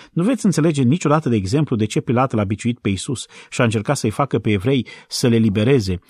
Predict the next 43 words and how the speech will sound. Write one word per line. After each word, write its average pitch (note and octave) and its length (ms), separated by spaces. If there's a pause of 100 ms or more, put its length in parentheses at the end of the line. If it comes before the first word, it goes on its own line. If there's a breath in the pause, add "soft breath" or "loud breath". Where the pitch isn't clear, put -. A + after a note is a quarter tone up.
(140 loud breath)
de B2 120
ce D3+ 160
a - 20
luptat D#3+ 380
atât C#3+ 160
de C#3 80
mult C3+ 220
pentru A#2+ 220
a G#2+ 40
face - 280
asta, G2 340 (320 loud breath)
de C3 140
ce C3+ 140
a G3+ 40
ieșit D#3+ 280
și - 80
a C3+ 60
spus, - 340
„Știți - 400
că - 80
s-a A2+ 120
spălat C3+ 300
pe A#2+ 120
mâini”, A#2 300
de G#2 120
tot A#2 200
procesul A#2+ 400
acela A#2 300 (260 loud breath)
și - 120
că - 80
l-a B2+ 120
găsit A#2+ 260
nevinovat A#2+ 600 (160 loud breath)
și - 160
toate C#3+ 300
astea A#2+ 340 (240 loud breath)
și - 120
apoi C3+ 200
totuși A#2+ 360
l-a A#2 100
răstignit A#2 460
pe A#2 100
Hristos. - 520